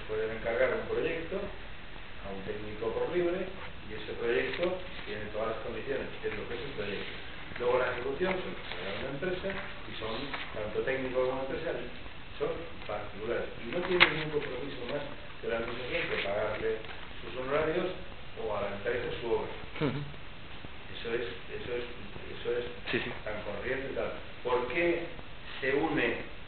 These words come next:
Speaker 1: desde la obra y el bien? ¿Por qué se une a una empresa que luego encima va a mantener? Eso ocurre en autopistas y así nos va. Por ejemplo, el tramo último que se hizo de Ferrol,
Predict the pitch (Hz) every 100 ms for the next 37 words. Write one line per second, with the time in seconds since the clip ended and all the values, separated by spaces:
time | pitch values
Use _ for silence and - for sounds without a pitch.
0 | - 123 123 120 120 120 117 - - -
1 | - - 113 117 135 151 143 139 123 107
2 | - - - - 123 120 131 139 - 117
3 | 120 120 156 156 147 151 147 139 - -
4 | - 113 139 151 143 - - 127 120 120
5 | 139 131 120 147 143 120 127 123 120 123
6 | 127 - - - 107 - 120 117 120 123
7 | 120 117 113 113 143 - - 117 - -
8 | - - 101 107 117 113 104 143 - -
9 | - - - - 95 95 107 104 110 110
10 | 113 117 - - - 113 117 117 117 113
11 | 113 120 117 120 117 123 131 139